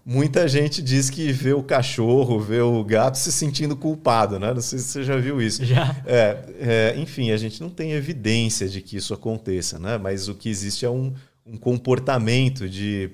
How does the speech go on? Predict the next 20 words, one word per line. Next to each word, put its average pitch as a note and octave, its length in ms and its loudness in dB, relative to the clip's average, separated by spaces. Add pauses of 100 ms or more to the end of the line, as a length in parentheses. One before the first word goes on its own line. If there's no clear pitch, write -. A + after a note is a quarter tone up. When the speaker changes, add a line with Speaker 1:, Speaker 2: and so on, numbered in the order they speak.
Speaker 1:
punição A2 680 2
que C3+ 140 -8
provoca C3+ 580 0
uma A#2+ 200 -2
certa A2 360 0
atitude G2 520 -6
ali F2+ 80 -6
no G2 60 -2
Speaker 2:
Rabinho B2+ 260 2
entre C3 120 6
Speaker 1:
cachorro. B2+ 160 4
Speaker 2:
as G#2+ 80 0
pernas. C#3 380 2
Speaker 1:
Exatamente, G#2 720 0
Speaker 2:
Sim. E2+ 60 -12
Speaker 1:
né? A2 300 -2
E F2+ 40 -8
que - 160 -6
a G2+ 60 0
gente G#2+ 340 -6